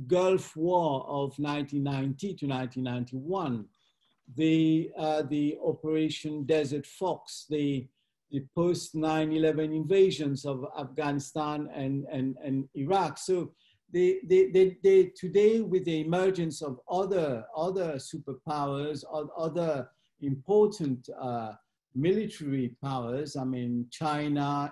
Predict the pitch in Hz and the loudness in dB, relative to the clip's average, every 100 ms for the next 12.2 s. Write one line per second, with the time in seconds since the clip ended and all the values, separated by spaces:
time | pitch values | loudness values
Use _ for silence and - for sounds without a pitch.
0 | 156 151 156 151 147 143 143 135 _ _ | -6 -6 -4 -4 -2 -2 -4 -8 _ _
1 | - 196 202 196 - 170 175 175 170 - | -4 4 4 2 -2 -2 0 0 -2 -6
2 | _ _ _ _ _ - 196 196 190 254 | _ _ _ _ _ 4 6 6 0 0
3 | 180 180 - 190 - 196 170 185 185 185 | 2 2 0 -4 -4 -6 -4 -4 -4 -2
4 | 180 175 170 151 170 - - 165 156 - | -4 -2 -2 -2 -4 -8 -6 -6 -6 -14
5 | - 240 165 151 - 160 151 143 143 _ | -16 -8 -8 -8 -8 -6 -4 -6 -10 _
6 | _ _ _ _ _ 151 151 143 147 135 | _ _ _ _ _ -4 0 0 -2 0
7 | 196 214 220 208 175 175 151 151 143 127 | 2 2 2 0 0 -2 0 0 0 0
8 | 117 - _ _ - 147 143 131 120 131 | -2 -8 _ _ -12 -4 -2 -2 -2 -4
9 | 180 180 - 165 143 - 139 139 170 185 | -4 -6 -4 -2 -2 -2 -2 0 0 -2
10 | - 165 135 143 - 170 175 185 - 165 | -6 -8 -4 -4 -4 -4 -4 -6 -6 -4
11 | 147 139 131 135 - 185 185 135 117 110 | -2 -2 -4 -6 2 4 4 4 -4 -4
12 | 104 | -8